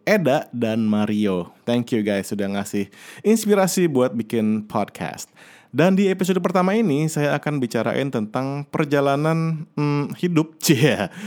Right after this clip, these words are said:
menjadi vocal coach dan juga bagaimana lahirnya Vocal Plus waktu dulu. So, semoga teman-teman, eh, menikmati dan bisa, ya, mungkin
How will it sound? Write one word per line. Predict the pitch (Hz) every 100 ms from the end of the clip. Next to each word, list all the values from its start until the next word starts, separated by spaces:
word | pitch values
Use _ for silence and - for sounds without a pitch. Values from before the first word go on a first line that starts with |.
| 170 113
menjadi | 131 123 120 113 113
vocal | 131 175 185
coach | 185 101 120 -
dan | 117 107
juga | 104 104 107 107 90 -
bagaimana | 123 117 120 131
lahirnya | 135 113 113 110 107 107
Vocal | 107 120 113
Plus | 110 139 -
waktu | 101 98
dulu. | 95 95 92 - _ _ _ - - - -
So, | - 202 196 180
semoga | 185 185 196
teman-teman, | 175 160 170 175 175
eh, | 151 127 131 127
menikmati | 127 127 117 107 92 104
dan | 117 104 101
bisa, | 101 104 98 95 -
ya, | 170 349 392
mungkin | 226 165 202 214 233